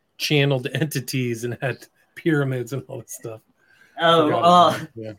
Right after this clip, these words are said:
Speaker 2: I don't, I, I don't know if, if that's him, but another interesting character is Juan O'Sullivan.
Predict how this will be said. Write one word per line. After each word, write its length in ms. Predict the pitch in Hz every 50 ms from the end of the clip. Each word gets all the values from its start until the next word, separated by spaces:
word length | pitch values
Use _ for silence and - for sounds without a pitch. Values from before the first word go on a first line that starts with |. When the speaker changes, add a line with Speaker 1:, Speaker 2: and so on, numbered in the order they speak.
| _ _ _ -
Speaker 2:
I 120 | - 165 202
don't, 140 | 240 233 196
I, 260 | 190 196 214 214 175
I 40 | 185
don't 160 | 202 208 208
know 80 | 214
if, 120 | 190 - 185
if 200 | 156 165 147 135 131 117 - -
that's 440 | - 151 147 143 - - - - -
him, 300 | - 180 180 175 165 143
but 120 | 139 151 151
another 360 | 143 143 147 156 180 185 180
interesting 580 | 175 165 147 - - 147 135 131 - - 143 123
character 360 | 127 131 131 123 120 - 127
is 160 | 113 110 - - -
Juan 280 | 147 147 143 143 139 127
O'Sullivan. 600 | 120 120 - - 135 131 127 123 101 85 -